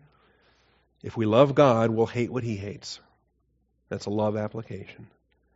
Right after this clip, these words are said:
Finally, and as, I wanted to limit this strictly to the Psalms and Proverbs because it's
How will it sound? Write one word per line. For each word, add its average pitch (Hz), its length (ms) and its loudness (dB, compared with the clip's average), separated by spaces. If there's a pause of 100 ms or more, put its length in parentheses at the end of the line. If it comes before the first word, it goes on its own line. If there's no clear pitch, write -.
(1600)
Finally, 151 480 6 (160)
and 151 100 4
as, 143 160 4 (360)
I 175 80 8
wanted 254 260 10
to 147 80 12
limit 160 300 12
this 147 400 8
strictly 160 500 4
to 139 300 6
the 120 320 4
Psalms 139 400 8
and 104 120 0
Proverbs 131 680 4
because 120 340 4
it's 120 220 -2